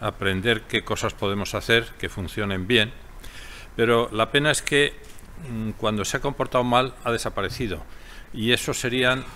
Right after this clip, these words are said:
los elementos más útiles para aprender, porque se aprende más de los errores que de las virtudes.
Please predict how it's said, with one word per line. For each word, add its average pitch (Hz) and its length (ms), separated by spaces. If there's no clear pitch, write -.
los 104 420
elementos 113 560
más 107 240
útiles 110 540
para 92 220
aprender, 95 500
porque 87 460
se - 140
aprende 113 340
más 107 160
de 104 160
los 104 220
errores 104 580
que 107 480
de 87 480
las 85 240
virtudes. 101 760